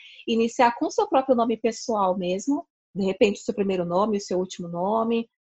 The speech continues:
Não se prenda a isso, a ter aquela definição exata de nome.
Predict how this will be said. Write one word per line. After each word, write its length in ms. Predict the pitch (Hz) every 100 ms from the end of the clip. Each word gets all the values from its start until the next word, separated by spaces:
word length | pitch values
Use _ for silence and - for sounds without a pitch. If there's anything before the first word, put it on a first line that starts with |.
| -
Não 160 | 247 339
se 200 | 403 -
prenda 360 | 254 277 277
a 160 | - 269
isso, 380 | 240 208 - 202
a 80 | 202
ter 260 | - 214
aquela 340 | 233 233 220 202
definição 840 | 214 214 208 202 - 196 220 220
exata 540 | 202 - 196 214 - 214
de 160 | 254
nome. 420 | 233 170 170 175